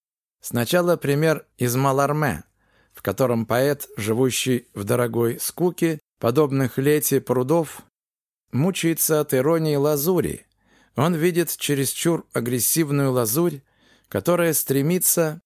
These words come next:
в облаках заткнуть лазурные просветы, пробитые насквозь крылами птичьих стай.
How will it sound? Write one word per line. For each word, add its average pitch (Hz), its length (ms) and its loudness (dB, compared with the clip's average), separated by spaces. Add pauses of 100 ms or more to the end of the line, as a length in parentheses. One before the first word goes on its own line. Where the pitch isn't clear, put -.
(460)
в 95 120 -4
облаках 110 520 -2 (180)
заткнуть 127 640 -2
лазурные 123 640 0
просветы, 143 800 -2 (440)
пробитые 147 540 0
насквозь 143 800 -2
крылами 151 560 0
птичьих - 640 -4
стай. 71 480 -6